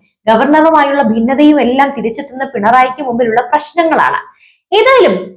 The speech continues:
ചികിത്സ കഴിഞ്ഞെത്തുന്ന പിണറായിക്ക് അതിവേഗം വിവാദ വിഷയങ്ങളിലേക്ക് കടന്നേ മതിയാകൂ. സ്കൂൾ സമയക്രമമാറ്റത്തിൽ സമസ്തയും കാന്തപുരവും ഇടഞ്ഞു നിൽക്കുകയാണ്. വിദ്യാഭ്യാസ മന്ത്രി ശിവൻകുട്ടി ഉറച്ച നിലപാടാണ് ഈ വിഷയങ്ങളിൽ എടുത്തിരുന്നത്.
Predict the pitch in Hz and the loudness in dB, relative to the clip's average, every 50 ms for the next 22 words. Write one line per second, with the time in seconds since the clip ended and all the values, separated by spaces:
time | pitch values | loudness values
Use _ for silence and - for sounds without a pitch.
0 | _ _ 254 220 254 285 294 - - 427 440 440 415 370 392 381 - - 349 370 | _ _ -4 -2 -2 -2 -2 -2 -2 0 0 0 0 0 0 -2 -4 -2 -2 0
1 | - - 294 247 254 294 302 302 302 302 - 269 254 233 - 214 233 214 254 247 | 0 0 0 2 2 2 2 2 2 0 -2 -4 -6 -6 -4 -4 -4 -2 -2 0
2 | 302 311 330 320 339 311 254 233 240 247 254 277 302 320 311 294 - - - 269 | 0 0 0 0 -2 -4 -4 -2 0 2 2 2 2 0 -2 -4 -4 -4 -6 -6
3 | 269 262 254 254 254 247 254 254 247 220 196 190 190 202 202 208 285 302 247 175 | -4 -2 0 0 0 -2 -2 -4 -2 -2 0 0 0 0 0 0 2 2 0 0
4 | 160 170 165 156 - - - - - _ _ _ _ _ _ _ _ _ _ _ | 0 2 0 0 0 -2 -6 -8 -8 _ _ _ _ _ _ _ _ _ _ _
5 | _ _ - 254 294 311 302 - 294 254 254 269 302 294 294 285 269 247 262 285 | _ _ 0 2 2 2 2 2 2 2 2 2 2 2 0 0 0 0 2 2
6 | 294 285 - 226 196 - 196 262 330 - - - _ _ _ - 214 202 214 214 | 0 0 0 -2 -4 -4 -6 -6 -6 -8 -10 -16 _ _ _ -2 0 2 0 0
7 | 208 208 233 262 302 294 240 - - 208 208 196 202 208 220 220 240 240 262 277 | 0 0 0 2 2 2 0 0 -2 -2 0 2 2 2 2 2 2 2 2 0
8 | 277 - - 202 202 196 214 220 254 277 285 269 277 294 302 311 302 269 262 277 | -2 -4 -4 -4 -2 0 0 0 0 0 0 0 2 2 4 4 4 2 2 0
9 | 311 - - _ _ _ _ _ - 254 262 233 277 370 370 370 403 392 403 427 | -4 -6 -10 _ _ _ _ _ -4 -2 0 2 2 2 2 2 2 2 2 2
10 | 381 370 320 330 330 311 - - - - 262 240 269 285 294 285 285 - - 277 | 0 0 2 0 0 -2 -2 -6 -8 -8 -4 -4 -2 -2 -2 -2 -4 -4 -6 -8
11 | 254 - - 220 240 247 247 240 - 330 294 240 220 202 214 214 208 185 170 - | -10 -10 -8 -4 -4 -4 -4 -2 0 0 2 2 2 2 2 2 2 2 0 0
12 | - - - 202 240 269 262 247 - 226 214 214 220 220 214 - - 202 220 247 | -2 -4 -4 -4 -4 -2 -4 -4 -4 -4 -2 -2 -2 -2 -4 -4 -2 -2 -2 0
13 | - 214 202 196 180 160 165 160 - | -2 0 0 0 0 -2 -4 -6 -8